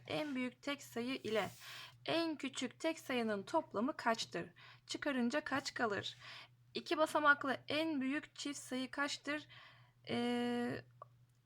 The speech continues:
en küçük iki basamaklı sayıdan, çift sayıdan çıkardığımda kaç kalır gibi.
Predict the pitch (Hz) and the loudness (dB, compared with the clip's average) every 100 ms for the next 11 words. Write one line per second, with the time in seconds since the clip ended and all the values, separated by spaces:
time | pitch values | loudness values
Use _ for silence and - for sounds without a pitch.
0 | _ 294 302 262 262 247 - - 247 269 | _ 0 0 -2 -4 -6 -6 -10 -4 -2
1 | - - 233 247 - 285 233 214 220 - | 0 2 0 0 -4 -2 2 2 0 -8
2 | - 285 277 254 220 214 233 277 285 247 | -8 -8 -4 -4 0 0 0 -2 4 4
3 | 220 226 302 - - 240 - - 220 214 | 4 4 2 0 -2 -2 -2 -2 0 -2
4 | 190 196 185 | -4 -4 -2